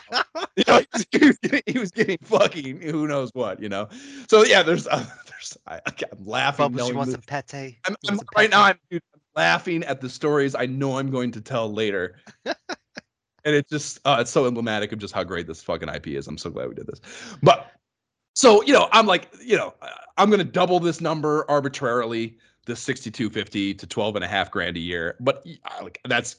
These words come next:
Speaker 1: gotta be probably so conservative, you
Speaker 2: Still
Speaker 1: know?
Speaker 2: gotta be low ball 'cause it's
Speaker 1: <laughs>
Speaker 2: Mike.
Speaker 1: Yeah, super
Speaker 2: We're talking
Speaker 1: low ball.
Speaker 2: food.
Speaker 1: Yeah.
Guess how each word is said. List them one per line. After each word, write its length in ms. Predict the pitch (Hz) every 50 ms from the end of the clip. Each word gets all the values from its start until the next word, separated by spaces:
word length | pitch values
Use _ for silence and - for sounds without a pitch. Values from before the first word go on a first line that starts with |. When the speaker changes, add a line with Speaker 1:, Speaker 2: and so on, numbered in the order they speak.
| -
Speaker 1:
gotta 240 | - 123 104 101 90
be 80 | 85 -
probably 280 | - - 120 - 104
so 160 | - - 123
conservative, 520 | 104 - 95 87 - 98 82 73 73 67 71
you 80 | 80
Speaker 2:
Still 80 | - 185
Speaker 1:
know? 40 | 160
Speaker 2:
gotta 200 | 139 123 117 113
be 100 | 123 120
low 220 | 113 113 113 113
ball 260 | 104 104 101 95 95
'cause 220 | 98 - 107 98 95
it's 100 | - _
Speaker 1:
<laughs> 320 | - 277 285 277 - -
Speaker 2:
Mike. 160 | - 392 277
Speaker 1:
Yeah, 240 | - 269 196 175 165 175
super 280 | - - - - 254 247
Speaker 2:
We're 60 | 208
talking 160 | 190 180 160
Speaker 1:
low 140 | 151 143 131 -
ball. 220 | - 127 107 107
Speaker 2:
food. 100 | 104 85 _ _ _ _ _
Speaker 1:
Yeah. 280 | - 120 120 101 90